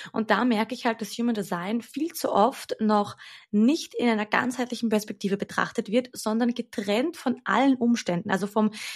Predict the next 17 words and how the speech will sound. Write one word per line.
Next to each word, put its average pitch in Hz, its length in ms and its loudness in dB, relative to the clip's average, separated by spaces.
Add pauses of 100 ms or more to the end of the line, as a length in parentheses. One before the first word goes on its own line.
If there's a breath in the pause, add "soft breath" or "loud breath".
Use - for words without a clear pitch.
(120)
vom 233 240 6
Menschsein, 262 560 4
von 247 140 2
der 214 100 4
menschlichen 208 420 0
Psyche, 285 460 -4
von 233 160 0
der 214 80 2
Neurowissenschaft 254 920 0
wird's 220 160 0
getrennt, 220 420 0 (220 loud breath)
aus - 220 0
Coaching-Aspekten, 247 880 -2
all 247 180 4
das 262 180 0
widerspricht 214 540 -2
sich. 320 300 -6